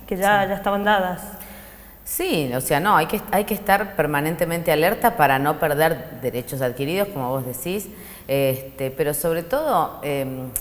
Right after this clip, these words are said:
Speaker 2: digamos, hay una, una enorme irresponsabilidad del gobierno o una, una, una metodología, ¿no? Porque a esta altura ya todos estos, este, avances y retrocesos,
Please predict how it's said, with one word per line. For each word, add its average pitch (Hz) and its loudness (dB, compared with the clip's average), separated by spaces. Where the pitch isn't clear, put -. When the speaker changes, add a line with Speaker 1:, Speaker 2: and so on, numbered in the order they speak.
Speaker 2:
digamos, 135 -4
hay 170 0
una, 175 -2
una 139 -4
enorme 196 -2
irresponsabilidad 131 2
del 131 2
gobierno 147 2
o 170 6
una, 139 0
una, 135 0
una 147 2
metodología, 117 0
¿no? 127 -2
Porque 123 -6
a 127 0
esta 123 -4
altura 143 0
ya - 2
todos 151 4
estos, 139 -2
este, 120 -6
avances 139 4
y 127 -4
retrocesos, 123 -2